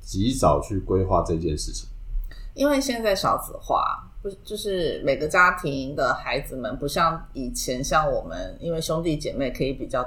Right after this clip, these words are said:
Speaker 2: 多，所以如果一旦长辈离开的时候，其实你比较能帮忙一起搭手的人相对比较多。那现在因为少子化的关系，很多家庭里头可能都只有一个孩子，或是最多两个孩子。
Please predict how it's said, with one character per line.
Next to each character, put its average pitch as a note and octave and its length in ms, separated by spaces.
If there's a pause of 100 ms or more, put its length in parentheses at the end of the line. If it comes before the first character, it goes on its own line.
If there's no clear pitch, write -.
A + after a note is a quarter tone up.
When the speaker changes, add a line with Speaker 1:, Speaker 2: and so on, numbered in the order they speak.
Speaker 2:
多， A#2+ 400 (180)
所 - 240
以 D3+ 600
如 D#3 240
果 D#3 180
一 D3 140
旦 D#3+ 200
长 D3 380
辈 D3 200
离 B2+ 200
开 C#3+ 220
的 B2+ 100
时 C#3 140
候， C3+ 80
其 D3+ 200
实 C#3+ 240
你 C#3+ 220 (160)
比 D3 80
较 E3 260
能 D3 200
帮 D3+ 240
忙 C3 200
一 D#3 40
起 C3 340
搭 C3+ 160
手 - 260
的 - 60
人 E2+ 260
相 C#3 220
对 C#3 140
比 - 80
较 A2 320
多。 B2+ 200
那 D#3+ 80
现 F3 200
在 E3+ 80
因 E3+ 120
为 E3 80
少 C3+ 220
子 - 200
化 C#3 200
的 C3+ 80
关 C3 240
系， C#3+ 220 (340)
很 D#3 300
多 G3 160
家 F3+ 260
庭 D#3+ 160
里 B2 100
头 C3 120
可 - 100
能 - 160
都 C#3+ 140
只 C#3 100
有 - 140
一 C#3+ 60
个 C#3+ 120
孩 - 340
子， - 280
或 C#3 100
是 C#3+ 140
最 C#3+ 180
多 C3 220
两 - 260
个 B2+ 80
孩 - 260
子。 - 200